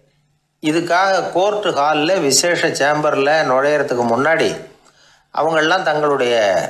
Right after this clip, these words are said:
கோட்டு, தொப்பி எல்லாத்தையும் கழட்டி அங்க நின்னுகிட்டு இருந்த ஒரு attender கிட்ட கொடுத்துட்டு உள்ள போனாங்க. அந்த ஆளு படிக்காதவர்.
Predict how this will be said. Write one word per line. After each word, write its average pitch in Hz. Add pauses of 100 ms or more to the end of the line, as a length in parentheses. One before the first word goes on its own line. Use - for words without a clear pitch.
(140)
கோட்டு, 180
தொப்பி 160
எல்லாத்தையும் 143
கழட்டி 135 (520)
அங்க 151
நின்னுகிட்டு 175
இருந்த 151
ஒரு 131
attender 160
கிட்ட 131
கொடுத்துட்டு 123 (120)
உள்ள 165
போனாங்க. 117 (760)
அந்த 170
ஆளு 185
படிக்காதவர். 151